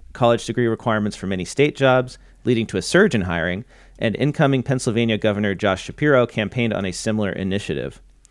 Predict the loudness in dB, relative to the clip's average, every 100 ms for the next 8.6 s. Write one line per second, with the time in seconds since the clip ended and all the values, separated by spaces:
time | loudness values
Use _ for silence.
0 | 0 4 4 4 0 0 -2 -2 2 4
1 | 4 2 2 2 2 -4 -2 -2 0 0
2 | 0 2 0 -4 -12 0 2 4 2 -2
3 | _ -2 2 2 2 0 -2 -6 -6 -4
4 | -4 -6 -20 _ _ -20 -12 -4 -4 0
5 | 2 2 0 -2 -2 -2 -4 -10 -6 0
6 | 0 0 -2 -4 -8 -6 -6 -8 -6 -2
7 | -2 -2 -4 0 0 0 -4 -4 -4 -4
8 | -2 0 0 0 -2